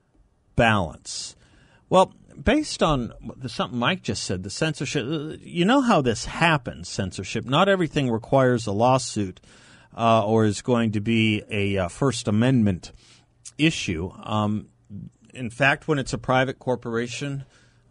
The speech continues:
uh, like YouTube, uh, it's, it's not exactly a First Amendment issue, but it is a free speech issue. There, you know, people will sometimes conflate the First Amendment and free speech. Uh, careful of that.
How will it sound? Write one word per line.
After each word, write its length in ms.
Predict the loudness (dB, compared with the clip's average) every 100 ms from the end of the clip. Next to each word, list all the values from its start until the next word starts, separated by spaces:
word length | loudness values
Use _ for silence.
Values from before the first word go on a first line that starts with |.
| -8
uh, 180 | -2 0
like 300 | 2 2 0
YouTube, 720 | -4 -4 -2 -2 0 -4 -8
uh, 400 | 0 2 4 0 -4
it's, 240 | -14 -14
it's 240 | -14 -10 0
not 160 | 2
exactly 540 | 2 2 2 2 0 -4
a 60 |
First 340 | -2 -4 -4 -2
Amendment 400 | 0 0 -2 -4
issue, 380 | -6 -4 -4 -6 -12 _ -2
but 120 | 2
it 80 | 4
is 140 | 4
a 60 | 2
free 200 | 2 2
speech 460 | 0 -2 -4 -4
issue. 360 | -10 -10 -12 -14 _ _ _ _ _ -10
There, 220 | -6 -6 -8
you 120 | -10
know, 200 | -8 -10 _ -10
people 320 | -8 -4 -4
will 340 | -4 -6 -8 -16 -20
sometimes 580 | -12 -8 -8 -6 -8 -10
conflate 500 | -12 -10 -2 -2 -2
the 80 | -8
First 340 | -6 -6 -6
Amendment 500 | -8 -8 -8 -10 -12
and 160 | -16 -16
free 260 | -10 -8
speech. 800 | -8 -10 -8 -8 -8 -12 -12 -14 -16 -20
Uh, 200 | -18 -16 -8
careful 400 | -4 -2 -2 -4
of 60 |
that. 280 | -4 -6 -6